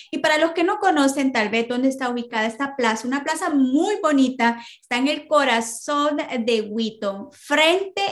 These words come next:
al centro comercial, este centro comercial tan popular entre nuestra comunidad, Latina. Y si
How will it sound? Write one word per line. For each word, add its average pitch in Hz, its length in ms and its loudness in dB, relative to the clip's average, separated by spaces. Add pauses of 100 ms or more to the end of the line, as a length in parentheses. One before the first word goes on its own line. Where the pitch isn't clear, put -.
al 233 180 2
centro 269 460 0
comercial, 220 680 0 (280)
este 233 240 -2
centro 277 240 -2
comercial 262 560 -2
tan 247 260 2
popular 240 460 -2
entre 247 240 -4
nuestra 233 260 -6
comunidad, 202 640 -2
Latina. 254 540 2 (280)
Y 294 120 4
si 285 360 -2